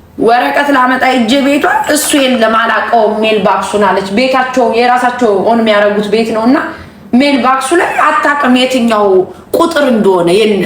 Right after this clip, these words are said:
ቤቷ። አለማወቅ ነውር ነው ልትሉኝ ትችላላችሁ። ቤት ውስጥ ቁጭ ብዬ ከባሌ ጋር እየኖርኩ አስራ ምናምን ዓመት ከልብሶቹ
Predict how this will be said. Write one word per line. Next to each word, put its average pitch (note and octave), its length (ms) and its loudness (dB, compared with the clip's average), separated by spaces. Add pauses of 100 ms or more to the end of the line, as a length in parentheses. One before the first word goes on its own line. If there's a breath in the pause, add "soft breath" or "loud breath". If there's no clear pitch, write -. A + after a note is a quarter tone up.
(180)
ቤቷ። A3+ 280 -2 (520)
አለማወቅ E4 580 0
ነውር C#4 300 2
ነው D4+ 180 2
ልትሉኝ D4 440 0
ትችላላችሁ። G#3+ 680 -2
ቤት D4+ 260 0
ውስጥ A4 260 0
ቁጭ A4+ 280 0
ብዬ - 200 -2 (340)
ከባሌ C4+ 460 0
ጋር D#4 160 0
እየኖርኩ E4+ 440 0 (100)
አስራ - 300 -2
ምናምን C#4+ 380 2
ዓመት - 300 -2 (2250)
ከልብሶቹ E4+ 680 0